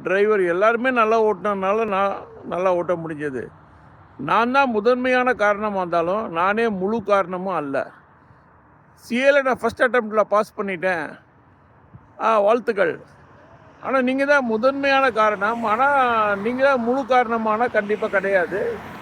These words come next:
உங்களுக்கு பயிற்சி அளித்த ஆசிரியர்கள், உங்களுடைய சக மாணவர்கள், உங்களுடைய என்விரான்மெண்ட்டு எல்லாமே தான் காரணம். "சார், எனக்கு வந்து கம்பெனில வந்து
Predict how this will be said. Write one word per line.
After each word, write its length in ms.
உங்களுக்கு 360
பயிற்சி 380
அளித்த 280
ஆசிரியர்கள், 840
உங்களுடைய 440
சக 260
மாணவர்கள், 720
உங்களுடைய 480
என்விரான்மெண்ட்டு 880
எல்லாமே 360
தான் 160
காரணம். 340
"சார், 260
எனக்கு 300
வந்து 580
கம்பெனில 500
வந்து 220